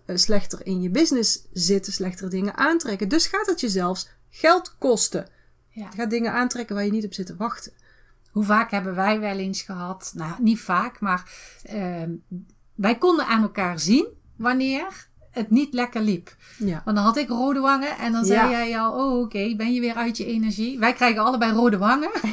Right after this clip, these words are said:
Speaker 1: Ja.
Speaker 2: <laughs> Als we uit energie zijn.
Speaker 1: Ja.
Speaker 2: Dus dan
Speaker 1: Zo, te hard ons best aan het
Speaker 2: Ja,
Speaker 1: doen zijn.
Speaker 2: dan zijn we te hard ons best aan het doen. Of
Speaker 1: Ja.
Speaker 2: te hard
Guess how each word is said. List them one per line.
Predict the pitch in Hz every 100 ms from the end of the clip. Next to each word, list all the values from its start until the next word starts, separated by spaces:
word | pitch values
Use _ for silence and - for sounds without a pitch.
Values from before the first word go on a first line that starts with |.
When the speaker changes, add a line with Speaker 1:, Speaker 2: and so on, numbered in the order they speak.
| 381 285 339 320 320 294 - -
Speaker 1:
Ja. | 240 196
Speaker 2:
<laughs> | -
Als | 254 247
we | 247 247
uit | - 269 294
energie | - 247 233 185 185 247
zijn. | 233 165 196
Speaker 1:
Ja. | 202 226 - - - - _
Speaker 2:
Dus | 214 220 220 214 - - -
dan | 208 202 202
Speaker 1:
Zo, | 196 202 - 220
te | 214
hard | 208 240 240
ons | 214 185
best | - -
aan | 175
het | 165 214
Speaker 2:
Ja, | 247
Speaker 1:
doen | 165
zijn. | 208
Speaker 2:
dan | 214
zijn | 220 220
we | 202
te | 190
hard | 269 247 254 -
ons | 208 180
best | 220 277 -
aan | 233 226
het | 202
doen. | 214 214 214 214
Of | - -
Speaker 1:
Ja. |
Speaker 2:
te | -
hard | 190 202 220 - - -